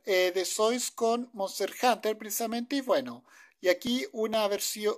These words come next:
otro crossover entre Zoids y, eh, Platavor, eh, precisamente. Y bueno, y todo esto, pues, la empresa Tis-,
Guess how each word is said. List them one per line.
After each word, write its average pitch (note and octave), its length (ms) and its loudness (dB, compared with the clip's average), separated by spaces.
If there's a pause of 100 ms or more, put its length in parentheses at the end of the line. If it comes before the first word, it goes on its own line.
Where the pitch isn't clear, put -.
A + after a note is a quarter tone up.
(140)
otro G#3+ 440 0
crossover A3+ 760 -2
entre F#3 400 -2
Zoids A#3 460 -2
y, A#3 300 -4
eh, F#3 260 2
Platavor, G3+ 800 0
eh, F#3+ 180 0
precisamente. A3 600 -6
Y C#4 60 -2
bueno, A#2+ 460 -2 (540)
y A#3 320 -2
todo A3+ 260 2
esto, B3 540 2
pues, G3 180 2
la F#3 120 8
empresa G#3 420 -2
Tis-, F#3+ 300 -10